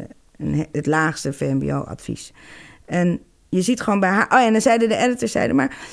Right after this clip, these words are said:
als, als ze dat weten en als ze getoetst is en ze kan eigenlijk veel meer, waarom sturen ze haar dan niet alsnog naar de havo?"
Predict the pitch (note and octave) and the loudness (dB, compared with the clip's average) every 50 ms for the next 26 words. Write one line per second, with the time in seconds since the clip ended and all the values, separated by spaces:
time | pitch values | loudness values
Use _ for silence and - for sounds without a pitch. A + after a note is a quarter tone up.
0 | - - - - D#4+ D4+ D4 B3+ - - C4+ E4+ - - E4 D#4 D#4+ C4+ C#4 E4 | -18 -8 0 0 0 2 2 0 0 4 4 4 4 4 4 4 2 4 4 4
1 | E4+ E4+ E4+ E4 - - G#3+ G#3 A3+ C4 C4 - - C#4 B3+ - - C#4+ C#4 - | 4 6 4 4 4 2 2 4 4 2 2 2 2 0 0 2 2 0 0 2
2 | - D4+ C#4+ - - - C4+ B3+ A3+ - B3 A#3 - - - - - C#4 - B3 | 0 0 0 0 0 2 2 2 2 2 0 0 0 0 2 2 2 4 2 2
3 | A#3+ - - C4+ C4 C4+ C#4 C4+ C4 C#4 C#4 C#4 C#4 - - E4 E4 D#4 C4 B3 | 0 0 2 4 4 6 4 4 4 4 4 2 2 2 2 2 2 2 2 0
4 | B3 - - A3 C4 C#4 C#4 C4+ C4 C4 C4+ - - - - - - - - G#3+ | 2 0 2 2 2 2 4 4 4 4 2 2 -2 -8 -18 -8 -2 2 2 4
5 | A#3+ C#4+ D4 C#4+ C4 B3 A#3+ A#3+ A#3 A#3 C4 - D#4 G3+ - - E3+ C#3 B2+ A#2+ | 6 4 4 4 2 2 2 4 4 4 6 6 4 4 2 0 0 0 0 -4